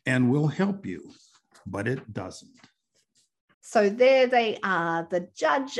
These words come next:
Speaker 2: and the nine saboteurs. We look forward in subsequent episodes and taking you with us on a deep dive into the positive intelligence system. P Q can help you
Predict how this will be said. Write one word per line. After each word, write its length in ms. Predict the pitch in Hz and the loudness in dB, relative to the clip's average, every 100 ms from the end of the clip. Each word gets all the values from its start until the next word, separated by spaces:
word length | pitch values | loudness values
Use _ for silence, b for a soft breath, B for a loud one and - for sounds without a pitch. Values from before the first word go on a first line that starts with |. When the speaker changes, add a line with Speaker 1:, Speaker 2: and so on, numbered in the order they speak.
| - | -6
Speaker 2:
and 260 | 208 208 202 | -2 0 0
the 60 | |
nine 400 | 190 185 185 196 | 2 2 2 -2
saboteurs. 1000 | 190 - 170 170 - 175 151 147 147 - B B B 208 | -4 0 0 0 -4 -4 -2 -4 -8 -14 B B B 2
We 140 | 202 | 4
look 220 | 226 233 | 4 -2
forward 380 | - 226 220 220 170 | 0 4 2 2 -4
in 160 | 175 | -6
subsequent 680 | 175 480 453 - 254 208 170 | -6 -6 -6 -8 -6 -6 -4
episodes 680 | 185 185 208 208 196 196 196 - | -6 -6 -6 -2 0 -2 -6 -8
and 160 | 175 | -8
taking 540 | 175 233 233 233 226 214 | -4 -8 -6 -8 -6 -4
you 240 | 214 190 | 0 0
with 260 | 226 277 285 | 0 -2 0
us 220 | 277 277 | -2 -2
on 180 | - 170 | -8 -6
a 160 | 165 - | -6 -8
deep 280 | - 277 - | -8 -8 -6
dive 420 | 247 240 240 247 - | -4 0 0 -2 -4
into 260 | 165 160 180 | -6 -6 -8
the 140 | 156 | -8
positive 680 | - - 240 240 240 233 233 - | -10 -6 -4 -4 0 0 -2 -8
intelligence 800 | 160 160 - 190 185 185 175 - | -10 -8 -4 -4 -2 -4 -8 -6
system. 680 | 160 160 - 143 131 139 - b b _ | -6 -6 -8 -6 -6 -8 -12 b b _
P 220 | 240 226 | -6 -4
Q 220 | - 226 | -4 -6
can 160 | 214 - | -4 -6
help 340 | 160 180 - | -4 -4 -4
you 320 | 247 269 302 | -4 -2 -4